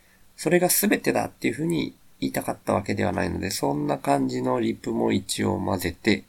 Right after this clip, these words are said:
リプしたと思います。あんまり細かいところまで全部追ってても結構細かくリプしてる部分があるので、ざっくりなんですけど、で、それはもう多分ゾウさんも重々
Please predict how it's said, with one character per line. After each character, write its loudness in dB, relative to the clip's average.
リ -8
プ -12
し -2
た -2
と -6
思 -2
い -2
ま -8
す。 -6
あ 0
ん 0
ま 2
り 2
細 -2
か 2
い 4
と -6
こ -2
ろ 2
ま -4
で -10
全 4
部 -2
追 -2
っ -14
て -4
て -6
も -4
結 -6
構 -2
細 2
か -6
く -8
リ -4
プ -12
し -4
て -6
る -6
部 -12
分 -6
が -2
あ -4
る -6
の -6
で、 4
ざ -2
っ -6
く -4
り 4
な -2
ん -12
で -10
す -6
け -8
ど、 4
で、 2
そ -2
れ 8
は 8
も 4
う -4
多 4
分 0
ゾ 2
ウ 2
さ -2
ん -4
も -8
重 2
々 -4